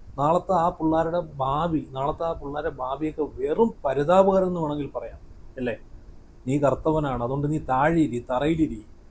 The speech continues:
നീ വെളുത്തവനാണ്, നീ അതുകൊണ്ട് കസേരയിൽ കയറിയിരി, കൊമ്പത്തിരി" എന്നൊക്കെ പറഞ്ഞ് വിവേചനം കാണിക്കുന്ന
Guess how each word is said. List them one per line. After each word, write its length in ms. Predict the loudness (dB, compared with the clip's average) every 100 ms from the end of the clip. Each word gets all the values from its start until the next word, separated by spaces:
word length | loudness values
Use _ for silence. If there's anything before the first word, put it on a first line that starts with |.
| -12 -4
നീ 100 | 0
വെളുത്തവനാണ്, 720 | 0 0 0 0 0 -2 -2
നീ 100 | -2
അതുകൊണ്ട് 260 | 0 -2 -4
കസേരയിൽ 480 | -6 -2 2 2
കയറിയിരി, 340 | 2 0 -2 -6
കൊമ്പത്തിരി" 680 | -6 -2 0 2 0 -2 -8 -14 -16 -20 -10 -4
എന്നൊക്കെ 260 | -4 -2
പറഞ്ഞ് 460 | -2 -2 0 0 0
വിവേചനം 440 | 2 2 0 -4
കാണിക്കുന്ന 500 | -4 -4 -6 -8 -12